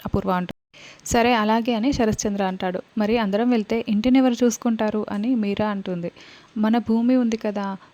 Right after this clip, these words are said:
భూమి చూసుకుంటుందిలే" అని గోరింటాకు పిన్ని అంటుంది. దాంతో అపూర్వ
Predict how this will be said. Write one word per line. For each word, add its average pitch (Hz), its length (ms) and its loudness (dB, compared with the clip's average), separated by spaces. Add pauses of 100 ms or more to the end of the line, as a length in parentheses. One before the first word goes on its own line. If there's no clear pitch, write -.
భూమి 254 280 6
చూసుకుంటుందిలే" 226 800 2 (100)
అని 214 200 -2 (100)
గోరింటాకు 208 560 0
పిన్ని 214 340 0
అంటుంది. 185 340 -2 (580)
దాంతో 226 360 -2 (100)
అపూర్వ 214 340 -2